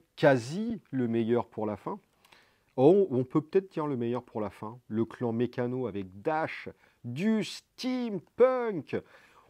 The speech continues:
On va faire des attaques ni trop petites, ni trop grosses. On est plutôt dans la moyenne. On va chercher à faire, euh,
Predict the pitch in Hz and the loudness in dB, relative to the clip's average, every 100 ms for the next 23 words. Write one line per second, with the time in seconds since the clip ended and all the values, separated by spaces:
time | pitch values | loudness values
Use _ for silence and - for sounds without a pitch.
0 | - 135 156 185 185 170 165 165 185 - | 2 6 6 4 2 2 2 0 -2 -4
1 | 160 202 - 202 - - 208 - - - | -4 -4 0 -2 -2 -8 -8 -10 -20 -8
2 | 123 185 - 190 156 123 151 - - 123 | -6 -6 2 4 4 2 -2 -4 -14 -8
3 | 110 - - 165 139 120 107 117 113 117 | -8 -6 -4 -2 -2 -2 0 0 0 -2
4 | 156 92 _ _ - - 107 123 - 135 | -4 -10 _ _ -20 -8 0 0 0 -6
5 | - 151 135 - - 139 143 123 117 110 | -2 0 0 -2 -6 -4 -4 -4 -8 -6
6 | 104 | -6